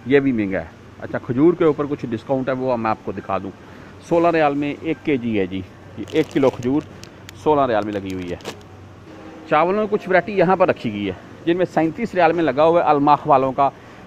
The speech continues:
ये भाई सुपर बासमती चावल है ये भी, तो सैंतीस रियाल में पाँच किलो है। अच्छा, एक चीज़, ये सिर्फ और सिर्फ तेईस रियाल में लगी है जी, ये चीनी की बोरी। आपको ये पैंतीस रियाल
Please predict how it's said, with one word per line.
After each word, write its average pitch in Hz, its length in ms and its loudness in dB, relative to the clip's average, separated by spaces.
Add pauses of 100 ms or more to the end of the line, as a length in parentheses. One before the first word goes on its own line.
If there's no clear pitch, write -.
ये 180 160 4
भाई 208 180 4 (200)
सुपर 170 320 0
बासमती 165 420 2
चावल 113 240 4
है 110 80 2
ये 107 160 -2
भी, 87 180 -6 (220)
तो 151 80 0
सैंतीस 160 360 -2
रियाल 180 140 0
में 185 140 -2
पाँच 151 240 -2
किलो 107 240 -2
है। 92 120 -2
अच्छा, 139 300 -2 (360)
एक 190 140 2
चीज़, 120 240 0 (240)
ये 175 160 2
सिर्फ 214 300 0
और 190 80 0
सिर्फ 190 240 -4 (200)
तेईस 208 300 0
रियाल 160 220 2
में 147 100 0
लगी 123 220 0
है 151 80 0
जी, 170 80 -2
ये 160 100 -4
चीनी 139 280 0
की 147 100 -2
बोरी। 110 280 0 (500)
आपको 131 300 0
ये 180 120 0
पैंतीस 170 600 -2
रियाल 147 280 2